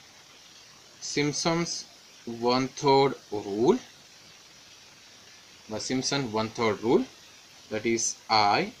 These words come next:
is equal to integration of A to P y dx is equal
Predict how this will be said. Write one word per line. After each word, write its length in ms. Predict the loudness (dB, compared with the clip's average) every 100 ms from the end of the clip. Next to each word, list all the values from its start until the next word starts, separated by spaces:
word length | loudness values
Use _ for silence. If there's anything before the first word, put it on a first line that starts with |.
| -10
is 180 | -8 -6
equal 300 | -4 0 -2 -2
to 60 | -12 -18 -20 -20 -10 -8
integration 600 | -2 0 2 2 2 0
of 220 | -2 -4 -6 0
A 120 | 2 0 -2
to 180 | -6 -6 -4
P 260 | -4 -4 -8 -20 -20 -20 -20 -16 -4
y 320 | 0 2 0
dx 580 | -2 -6 -4 -4 -4 -8
is 160 | -8 -8
equal 280 | -4 -4